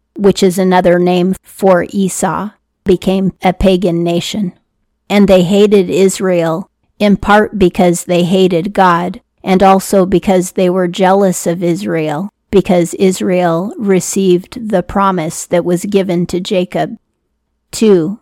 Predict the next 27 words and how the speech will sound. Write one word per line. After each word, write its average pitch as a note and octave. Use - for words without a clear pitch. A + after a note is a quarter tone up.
son A3
of A3
man, F3+
set -
thy G#3
face F#3
against F#3
Mount F#3
Seir, F#3
and G3+
prophesy F#3
against F3+
it." E3+
Now G#3+
the G#3+
Lord G3+
is F#3+
telling F#3+
Ezekiel F#3
to -
turn G3+
in G#3
the G3+
direction G3
of F#3+
Mount G3
Seir, F#3+